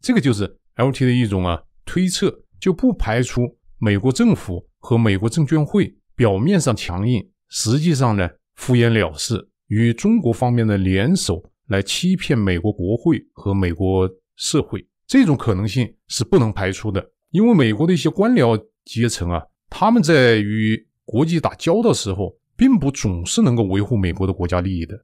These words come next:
所以这一点来讲呢，就大家也不能够掉以轻心。所以通过以上分析，你就能够看，了解到，就市场的投资者啊，还是很聪明的。第一是欢迎达成这个协议，第二呢，哎，对这个协议的评价呢，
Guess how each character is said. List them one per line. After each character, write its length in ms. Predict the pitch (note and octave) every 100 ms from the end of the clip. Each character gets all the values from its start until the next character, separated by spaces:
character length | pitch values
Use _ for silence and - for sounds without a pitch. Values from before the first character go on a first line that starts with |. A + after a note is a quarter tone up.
| _ -
所 160 | D#3
以 40 | E3
这 160 | C#4+
一 60 | C4
点 140 | B2+
来 160 | G#2 A2
讲 160 | G#2
呢， 60 | F#2+
就 100 | G#2
大 140 | A2+
家 80 | A2
也 480 | A2 G2 G2 G2 F#2 - _
不 120 | A#3+
能 120 | D3
够 80 | G#2
掉 220 | F#2 F#2+
以 60 | D#2
轻 200 | - F2+
心。 240 | D#2 F2+ - _ -
所 100 | F#3+
以 40 | -
通 160 | C4
过 120 | C4
以 80 | D3+
上 220 | G#2 -
分 180 | - D#3
析， 300 | D3 C3 C3 _ _
你 140 | A#2+
就 140 | A#2 D#3
能 100 | C3
够 100 | B2
看， 300 | - C3 G#2+
了 240 | A#2 G#2+ B2+
解 100 | F#2+
到， 180 | F#2 - _ -
就 100 | C#3+
市 240 | - A3
场 180 | - F#2+
的 80 | F#2
投 220 | - A#2
资 220 | - F3+
者 180 | G#2 D#2+
啊， 80 | - _
还 180 | - F#2
是 200 | F#2+ A#2
很 200 | - E2+
聪 280 | - C3 C#3+
明 200 | F2+ E2+
的。 160 | F2+ _ _
第 160 | D#3 D#3+
一 80 | E3+
是 120 | -
欢 260 | - D3 E3
迎 240 | G2+ G2 _ _
达 120 | F#2
成 140 | G#2
这 80 | G#2+
个 80 | G#2
协 160 | - F2
议， 320 | F#2 F#2 - _ -
第 140 | A#2+
二 160 | A#2+ A2+
呢， 160 | G2 - _ _
哎， 180 | A2 C#3+ -
对 160 | - C3
这 160 | D3 B2+
个 100 | A#2
协 200 | - A2
议 120 | A#2+
的 100 | G#2+
评 280 | - F2+ A2
价 200 | C3 A2
呢， 160 | F2+